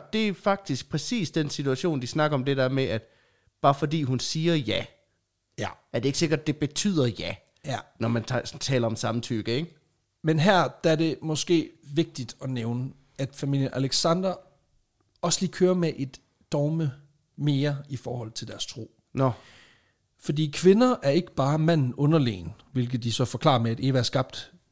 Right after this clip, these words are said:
Speaker 2: ud af da-, af Adam, og derfor så er hun
Speaker 1: Ja, ja,
Speaker 2: skabt
Speaker 1: ja.
Speaker 2: til at følge. Nej, de har også lige en tilgang, der hedder,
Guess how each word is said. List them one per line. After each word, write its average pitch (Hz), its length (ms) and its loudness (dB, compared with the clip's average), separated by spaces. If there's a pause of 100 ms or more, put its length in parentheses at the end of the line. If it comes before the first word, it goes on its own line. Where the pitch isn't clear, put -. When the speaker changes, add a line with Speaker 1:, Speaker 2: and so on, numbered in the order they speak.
(400)
Speaker 2:
ud 165 160 6
af - 180 -4
da-, 139 320 2
af 127 320 2
Adam, 131 320 2
og 123 100 -4
derfor 127 520 0
så - 160 -2
er 117 80 2
hun 113 360 -6
Speaker 1:
Ja, 156 60 4
ja, 160 60 6
Speaker 2:
skabt 131 180 6
Speaker 1:
ja. - 60 -4
Speaker 2:
til - 100 0
at 117 60 0
følge. 127 340 2 (760)
Nej, 143 220 0 (140)
de 175 80 4
har 190 80 10
også 185 220 6
lige 208 180 2
en 151 140 0
tilgang, 175 440 0
der 123 60 -6
hedder, 135 280 0